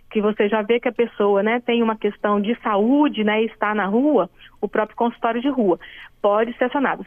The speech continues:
Se essa pessoa, né, ela estiver, ela tivesse feito um contato ou alguém tivesse feito contato, a equipe vai até lá e, é, o Centro Pop tem capacidade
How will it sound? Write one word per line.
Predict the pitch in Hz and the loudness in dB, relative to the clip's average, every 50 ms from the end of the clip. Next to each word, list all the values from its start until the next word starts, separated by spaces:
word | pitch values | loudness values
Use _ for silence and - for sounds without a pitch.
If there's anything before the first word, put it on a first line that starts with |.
| - | -4
Se | - 208 | -2 0
essa | 202 240 285 - - | 0 0 0 -2 -2
pessoa, | - - - 320 - - - - 220 196 180 185 185 | -2 -2 -2 -4 -4 -4 -2 0 2 4 4 2 2
né, | 185 196 214 254 247 | 0 0 -2 -2 -2
ela | - 196 202 208 214 | -2 -2 -2 -2 -2
estiver, | 208 - - 214 190 202 202 220 233 - - | -2 -4 -6 -4 -2 0 0 0 -2 -2 -2
ela | 214 214 220 | -2 -2 -2
tivesse | 214 - 214 214 226 233 - 294 - - | -2 -2 -2 -2 -2 -2 -2 -4 -4 -2
feito | - 240 240 247 - - | -2 0 0 0 0 -2
um | 262 262 | -4 -4
contato | - - 269 269 - - 180 165 180 - - 185 _ - | -2 -2 -4 -4 -2 -2 -2 -2 -2 -4 -8 -10 _ 0
ou | 214 226 233 | 2 2 2
alguém | 220 202 202 233 262 311 330 | 2 2 0 0 -2 -2 -4
tivesse | - - 233 226 214 214 - - - | -4 -2 0 0 0 -2 -4 -6 -4
feito | - 196 190 - | -2 -2 -2 -2
contato, | - 190 185 190 214 220 240 - - 254 - - - - - - - - - - | -4 -6 -4 -2 -2 -2 -2 -2 -6 -10 -16 -16 -20 -20 -18 -18 -20 -20 -10 -4
a | - 190 196 190 | -2 0 2 2
equipe | 202 - - 208 - - 185 | 0 -2 -4 -8 -4 -4 -4
vai | 185 190 185 175 190 196 214 233 269 285 285 | -4 -4 -2 -2 0 0 2 2 0 0 0
até | 277 269 - 208 | 0 0 -2 -2
lá | 185 175 180 190 208 233 262 269 _ - _ _ _ - - - | 0 0 0 0 0 -2 -2 -4 _ -18 _ _ _ -20 -14 -6
e, | - 220 220 233 262 294 320 - - - - | -2 0 2 2 2 0 -2 -4 -12 -8 -2
é, | 220 214 214 214 214 214 214 214 - - | 0 0 2 2 2 2 0 0 -2 -2
o | - 247 247 240 | -2 -2 -2 -2
Centro | - - 233 220 247 233 | 0 -2 -2 0 -2 -4
Pop | - - 214 208 220 - - - - | 0 0 2 2 0 0 -4 -10 -4
tem | - 220 226 240 | -2 0 0 0
capacidade | 233 - 226 220 - 220 220 - - 226 190 196 190 202 220 226 220 254 262 | -2 -2 -4 -2 -2 -2 -2 -2 -4 -4 0 0 0 0 0 -2 -4 -6 -10